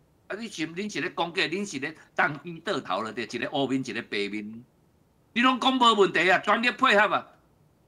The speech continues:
行政院到第八天才核准这个文件，你，啊，恁这么想呢？那就是你苏贞昌跟蔡英文在斗哦，啊，还是蔡英文跟苏贞昌在斗啊？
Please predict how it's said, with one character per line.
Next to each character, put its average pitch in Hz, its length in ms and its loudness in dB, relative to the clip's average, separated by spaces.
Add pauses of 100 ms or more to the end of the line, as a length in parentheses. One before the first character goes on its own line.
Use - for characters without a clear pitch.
(180)
行 165 160 -8
政 196 220 -4
院 185 160 -8
到 156 180 2 (260)
第 285 280 2
八 202 420 4
天 196 340 -4
才 - 320 -4 (640)
核 135 240 -2
准 107 260 -8
这 135 120 -12
个 117 160 -12
文 98 260 -14
件， - 300 -20
你， 214 120 -18 (460)
啊， - 120 -14
恁 208 200 -12
这 233 120 -16
么 220 180 -10
想 143 260 -8
呢？ 165 140 -12 (340)
那 220 220 0
就 208 160 -2
是 202 340 -4
你 135 200 -4
苏 214 220 -10
贞 214 220 -6
昌 196 220 -2
跟 196 160 -4
蔡 185 160 -4
英 190 120 -2
文 147 140 -8
在 175 140 -4
斗 - 260 -4
哦， 156 320 -2 (1040)
啊， 139 200 -2
还 139 160 2
是 - 120 -8
蔡 240 220 0
英 226 140 -2
文 170 180 -6
跟 214 140 -2
苏 208 200 -4
贞 208 180 -4
昌 196 180 -4
在 196 140 0
斗 202 300 2
啊？ 156 300 -2